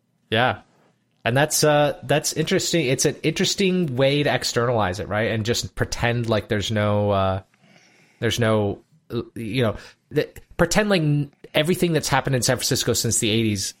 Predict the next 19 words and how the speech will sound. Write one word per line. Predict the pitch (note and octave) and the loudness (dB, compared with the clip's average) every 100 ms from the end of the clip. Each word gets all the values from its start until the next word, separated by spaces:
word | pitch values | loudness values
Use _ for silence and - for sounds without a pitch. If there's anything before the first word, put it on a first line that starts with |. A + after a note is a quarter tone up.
| - | -2
has | A2 G2+ | -2 0
just | A2+ G2+ - - _ - | -2 -2 -4 -8 _ -6
not | A#2 A2 G#2+ - A2 | 0 0 0 -4 -2
been | A2+ G#2+ G2+ F#2+ - _ - | 0 0 -2 -4 -10 _ -2
of | A#2 G2+ | -2 2
their | G#2 G2+ - | 0 0 0
own | A2 G#2 | -2 0
choosing, | F#2+ G#2+ F#2 E2 - - | -2 -2 -4 -8 -12 -4
right? | G#2 A#2 - _ _ _ | -2 -2 -4 _ _ _
Of | A2+ F#2+ - | -4 -4 0
actual | B2+ - - C3 | 2 2 0 0
people | B2+ A#2 | 0 0
making | A2 A2 A2 | -2 -2 -2
actual | A2+ G#2+ - G#2+ | -2 -2 -2 -4
choices | - G#2 - G2+ F#2 | -2 -2 -2 -4 -4
in | - A#2 G#2+ | -2 -2 0
this | G#2+ | -2
city. | - G#2+ F2 G2+ - - - _ | 0 -2 -4 -8 -12 -20 -20 _
And | D3+ D#3 D3 | 0 0 -2